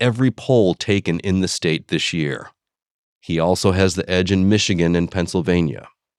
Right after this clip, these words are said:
Trump's prospects are tenuous on the other four. Biden carried Georgia in twenty twenty, as well as Arizona and Nevada.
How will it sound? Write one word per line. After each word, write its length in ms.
Trump's 340
prospects 760
are 100
tenuous 560
on 140
the 100
other 180
four. 520
Biden 520
carried 380
Georgia 520
in 120
twenty 320
twenty, 500
as 160
well 160
as 140
Arizona 720
and 240
Nevada. 560